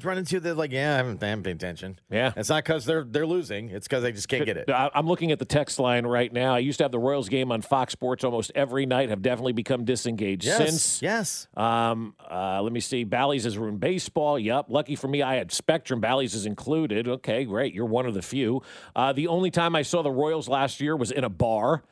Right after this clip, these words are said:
Speaker 2: I haven't watched the Royals since Bally's took over. Denny is the only way I roll. Is Hud still around? Uh, my son plays D one baseball. We didn't even buy Bally's. Too much free baseball. It's pathetic. I haven't watched the Royals since Bally's took over. I even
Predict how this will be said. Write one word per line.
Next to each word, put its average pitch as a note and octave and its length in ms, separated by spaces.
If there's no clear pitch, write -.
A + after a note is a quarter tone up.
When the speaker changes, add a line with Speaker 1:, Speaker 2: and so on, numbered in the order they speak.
Speaker 2:
I B2 60
haven't E3+ 240
watched E3 300
the D3 80
Royals D3+ 340
since D3 300
Bally's C3+ 600
took - 220
over. C#3 240
Denny C#3+ 300
is D3 100
the C#3+ 160
only D3+ 240
way D3 180
I C#3 120
roll. C3+ 240
Is A#2 80
Hud D#3+ 260
still F2+ 240
around? C2+ 480
Uh, A#2 220
my D3+ 200
son A3 320
plays D3 320
D F3 240
one F3+ 260
baseball. D#3 460
We C3+ 120
didn't F#3+ 140
even E3 240
buy E3+ 220
Bally's. B2+ 480
Too G3 240
much F#3 220
free F#3+ 200
baseball. F3 520
It's - 100
pathetic. C#3+ 600
I E3 120
haven't G3 200
watched F3 240
the E3+ 80
Royals D#3+ 300
since D#3+ 200
Bally's E3 460
took F3 180
over. E3 380
I C#3+ 120
even E3 280